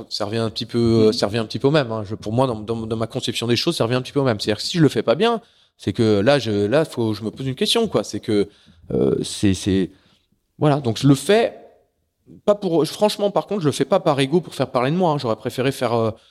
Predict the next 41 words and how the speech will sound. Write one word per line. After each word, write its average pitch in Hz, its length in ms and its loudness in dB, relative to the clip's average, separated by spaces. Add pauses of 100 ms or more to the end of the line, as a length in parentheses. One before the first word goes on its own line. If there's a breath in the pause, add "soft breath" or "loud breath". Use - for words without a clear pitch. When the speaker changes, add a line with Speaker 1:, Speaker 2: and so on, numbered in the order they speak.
(140)
Speaker 1:
si - 160 2
aujourd'hui, 196 280 4
moi, 185 100 -2
je - 60 -8
pouvais 147 100 2
Speaker 2:
Parler 123 160 0
Speaker 1:
faire 143 80 4
de 135 60 6
Speaker 2:
de 131 60 4
Speaker 1:
la 123 60 -4
Speaker 2:
toi 160 140 4
avec 135 160 0
une 135 80 -2
Speaker 1:
voile, 113 140 0
Speaker 2:
victoire. 104 180 -12
Mm. 113 80 -8
Speaker 1:
si, 160 160 -4
si 185 140 0
aujourd'hui, 190 320 4
je - 100 -2
fais-, 147 260 0
je 131 220 -10
pouvais 147 220 2
faire 147 140 0
de - 20 2
la 135 60 4
voile 131 140 0
sans 139 120 -10
faire 131 140 -6
parler 120 220 -4
de 127 40 -8
moi, 180 220 -6
c'est-à-dire 120 240 -4
ne 131 80 2
le 135 60 2
faire 147 240 0
que - 80 2
par - 180 -2
passion 147 420 -2
et 123 40 -8
tout, 220 220 -10